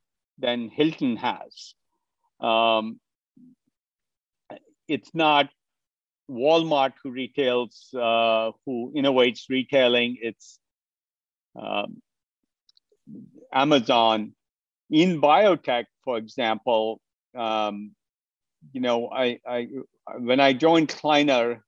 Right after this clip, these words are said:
uh, Genentech was still a young company. Yeah, most pharmaceutical companies didn't believe in biotechnology.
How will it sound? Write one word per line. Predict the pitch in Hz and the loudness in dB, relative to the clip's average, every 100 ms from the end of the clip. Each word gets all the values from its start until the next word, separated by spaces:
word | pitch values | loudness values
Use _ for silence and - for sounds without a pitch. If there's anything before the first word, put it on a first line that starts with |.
| 120 | -14
uh, | 123 113 117 107 | -8 -6 -6 -6
Genentech | 127 135 143 139 139 - | -4 0 0 0 0 0
was | 131 113 | -8 -8
still | - 151 135 123 123 117 - | -4 2 4 4 2 0 -4
a | 120 113 | -2 -2
young | 117 113 135 131 120 | -4 -4 -2 -2 -6
company. | - 139 - 113 98 _ _ _ _ _ _ _ _ - | -6 -6 -2 -4 -4 _ _ _ _ _ _ _ _ -8
Yeah, | 269 339 _ | -4 -4 _
most | 170 220 349 - - _ | 2 4 4 2 -8 _
pharmaceutical | 208 226 208 285 277 175 143 | 0 0 0 -2 -2 -2 -4
companies | 151 156 - 156 135 | -2 -2 -2 -4 -4
didn't | 139 165 160 120 | -2 -2 -2 0
believe | 131 139 170 247 165 | 2 2 4 4 2
in | 107 | -2
biotechnology. | 117 107 107 - | 0 0 -2 -6